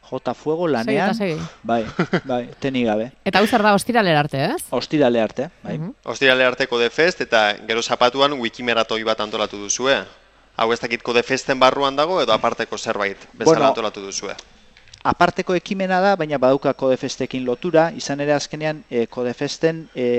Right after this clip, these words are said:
Speaker 1: eh, Europako eta beste herrialde batzutako jende dexente hurbildu da, bai?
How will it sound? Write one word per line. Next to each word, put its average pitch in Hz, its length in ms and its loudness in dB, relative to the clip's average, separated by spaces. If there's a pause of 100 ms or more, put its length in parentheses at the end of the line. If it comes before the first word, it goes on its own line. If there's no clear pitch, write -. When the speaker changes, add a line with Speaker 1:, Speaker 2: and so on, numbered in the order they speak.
(800)
Speaker 1:
eh, 107 60 -8
Europako 139 680 -2
eta 139 160 -2
beste 131 240 -4
herrialde 143 320 2
batzutako 139 480 -2
jende 131 720 2
dexente 135 880 -2
hurbildu 135 480 -4
da, 151 280 2 (160)
bai? 151 280 -2